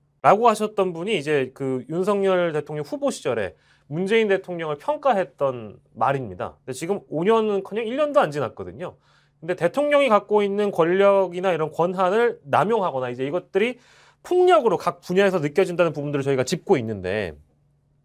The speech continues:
언론 얘기가 나왔으니까요. 어, 짚어야 될 부분 중에 이제 하나.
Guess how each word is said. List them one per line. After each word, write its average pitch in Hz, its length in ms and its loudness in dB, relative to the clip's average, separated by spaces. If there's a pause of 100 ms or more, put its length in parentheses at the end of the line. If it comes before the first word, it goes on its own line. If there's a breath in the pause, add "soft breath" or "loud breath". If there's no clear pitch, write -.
(120)
언론 175 260 6
얘기가 180 200 0
나왔으니까요. 107 640 -6 (800)
어, 98 480 -6 (920)
짚어야 262 360 8
될 254 140 0
부분 208 240 -2
중에 185 180 0
이제 143 120 2
하나. 143 340 0